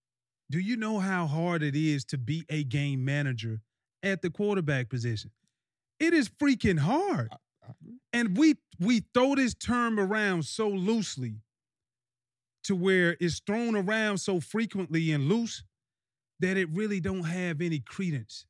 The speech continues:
Speaker 1: It don't have any credible, uh, substance that comes along with it. And for me, like, I tell you, I, I played against the best of the best. John Elway,
Speaker 2: Mm-hmm.
Speaker 1: uh,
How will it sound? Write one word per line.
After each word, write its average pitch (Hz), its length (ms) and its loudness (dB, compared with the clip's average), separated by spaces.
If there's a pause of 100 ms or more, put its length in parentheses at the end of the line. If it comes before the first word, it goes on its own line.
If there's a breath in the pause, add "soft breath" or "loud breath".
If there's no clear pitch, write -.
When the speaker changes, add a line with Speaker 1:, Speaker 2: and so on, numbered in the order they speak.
(240)
Speaker 1:
It 160 100 -4
don't 180 220 -4
have 175 320 -4
any 175 180 -2
credible, 160 680 -4 (840)
uh, 139 300 -6 (240)
substance 185 680 -4
that 156 200 -4
comes 170 320 -2
along 147 380 -2
with 220 260 -2
it. 107 100 -12 (880)
And 170 180 2
for 170 100 0
me, 262 300 2
like, 165 300 2 (260)
I 339 120 2
tell 240 220 4
you, 208 160 4
I, 277 100 0 (120)
I 302 100 2
played 240 420 -2
against 151 340 -2
the 131 80 -4
best 127 360 -2
of 127 100 -4
the 110 60 -6
best. 101 380 -6 (840)
John 180 320 2
Elway, 120 500 0 (720)
Speaker 2:
Mm-hmm. 78 200 -10 (1040)
Speaker 1:
uh, 113 320 -8